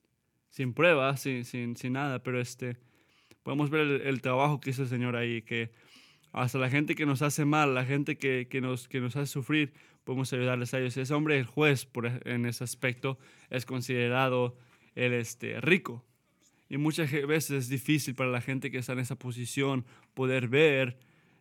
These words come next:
este, la riqueza del Señor, poder ver lo que está haciendo el Señor en sus vidas, poder ver la grandeza que tiene el Padre.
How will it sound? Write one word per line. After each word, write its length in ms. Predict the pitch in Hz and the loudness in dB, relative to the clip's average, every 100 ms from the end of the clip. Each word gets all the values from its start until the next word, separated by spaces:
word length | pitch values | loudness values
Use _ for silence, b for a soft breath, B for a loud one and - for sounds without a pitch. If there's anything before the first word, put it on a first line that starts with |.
| _ | _
este, 340 | 123 123 - | -6 -4 -2
la 120 | 131 | 0
riqueza 520 | 127 123 143 160 131 135 | 2 2 6 6 6 0
del 100 | 123 | 0
Señor, 280 | 131 127 | -2 -2
poder 300 | - 131 131 | 0 2 2
ver 260 | 123 156 147 | 4 6 4
lo 200 | 135 127 | 2 -2
que 100 | 131 | -4
está 160 | 120 139 | -4 -4
haciendo 280 | - 139 | 0 0
el 60 | 131 | 0
Señor 220 | 123 127 | -2 -2
en 60 | 127 | -2
sus 200 | 127 110 | -2 -2
vidas, 300 | 131 127 110 | 0 0 -2
poder 260 | 123 127 | -2 0
ver 340 | 123 135 139 117 B B B B B | 4 4 4 0 B B B B B
la 120 | 131 139 | 4 6
grandeza 680 | 131 123 123 165 151 143 127 | 6 4 8 8 8 2 0
que 140 | 131 | -2
tiene 220 | 127 127 | 0 0
el 80 | 120 | 0
Padre. 460 | 135 135 120 107 | 4 4 2 -4